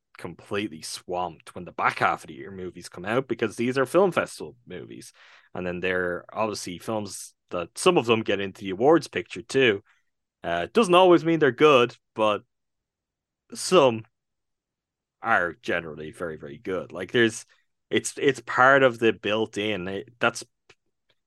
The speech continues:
somewhat why I wanted to do the mid-year one this year.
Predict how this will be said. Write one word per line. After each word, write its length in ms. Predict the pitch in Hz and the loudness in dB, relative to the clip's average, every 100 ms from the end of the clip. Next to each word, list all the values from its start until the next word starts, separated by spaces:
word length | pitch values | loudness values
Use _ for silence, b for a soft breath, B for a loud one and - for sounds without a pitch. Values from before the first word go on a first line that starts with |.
| _ _ - | _ _ -14
somewhat 520 | - 104 120 170 117 | -2 0 4 4 4
why 240 | 95 107 | 0 2
I 60 | 135 | 2
wanted 320 | 110 123 143 | 2 2 0
to 80 | 107 | -4
do 140 | 95 | -8
the 120 | 113 120 | -6 -4
mid-year 840 | 98 123 - _ _ - 117 139 | -2 -4 -6 _ _ -6 0 2
one 260 | 143 156 151 | 2 0 -2
this 220 | 165 - | -6 -2
year. 280 | 190 226 | -2 -2